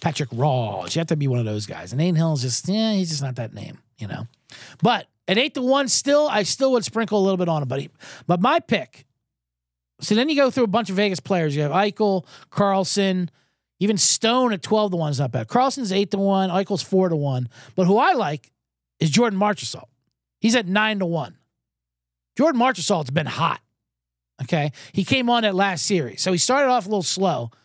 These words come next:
but now he has seventeen points, which is right behind Eichel, who has eighteen.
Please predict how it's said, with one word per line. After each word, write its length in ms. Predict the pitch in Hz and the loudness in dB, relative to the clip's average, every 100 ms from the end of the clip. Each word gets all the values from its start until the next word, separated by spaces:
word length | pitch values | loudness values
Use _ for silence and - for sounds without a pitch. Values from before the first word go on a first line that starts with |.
| _ _ _ - | _ _ _ 0
but 100 | 185 | 2
now 140 | 277 | 2
he 60 | 330 | 2
has 120 | 220 | 2
seventeen 580 | - 269 269 - 247 185 | 2 2 0 -2 -2 0
points, 400 | 214 208 127 156 | 0 0 -2 -4
which 160 | 180 | 0
is 260 | 190 156 - _ _ _ - | 0 0 -4 _ _ _ -8
right 400 | 135 165 285 - | -2 2 0 0
behind 380 | 277 240 269 240 | -2 0 0 2
Eichel, 320 | 311 - - _ _ _ - | 0 -2 -14 _ _ _ 0
who 120 | 185 | 0
has 120 | 202 | 2
eighteen. 440 | 269 - - 92 | 0 -2 -8 -16